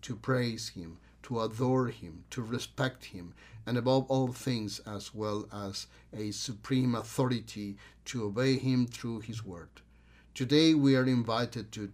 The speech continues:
treasure the authority of the Bible as the authority of God, to treasure the word of God as the only royal and authoritative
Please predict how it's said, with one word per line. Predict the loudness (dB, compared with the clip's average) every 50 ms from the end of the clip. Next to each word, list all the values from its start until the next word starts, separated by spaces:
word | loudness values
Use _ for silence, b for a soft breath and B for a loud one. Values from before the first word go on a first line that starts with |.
| -8
treasure | -4 0 0 0 0 0 -4 -6 -6 -6 -6
the | -6 -6 -4
authority | -4 -6 -6 -6 -2 2 2 4 4 2 -2 -4 -4 -4
of | -2 -2 -4 -4
the | -6 -6
Bible | -4 -4 -4 -4 -6 -6 -6 -8 -8 -8 b b b b b b b
as | -4 -4 -4 -4 -6
the | -6 -6 -6 -6
authority | -6 -6 -4 0 0 2 2 0 0 -2
of | -4 -2 -2
God, | -2 -2 -2 -2 -4 -6 -10 -18 -20 b b b b b b b b
to | -10 -4
treasure | 2 4 6 6 6 6 4 4 4
the | 4 2 -2
word | -4 0 2 2 2 2 0 -2
of | -4 -4
God | -2 -2 0 0 0 -2 -4 -6
as | -6 -6 -6 -6 -6
the | -4 -2 0 2
only | 4 6 6 6 6 6 4 6 6 4
royal | 2 0 0 0 0 2 2 2 4 4 4 2 2 -2 B B B B B B -4
and | -2 0 0 0 -2 -2 -6 -8 -4 -2
authoritative | -2 -2 0 -2 -2 -2 -2 -2 -2 -2 -2 0 0 0 0 -2 -4 -6 -6 -6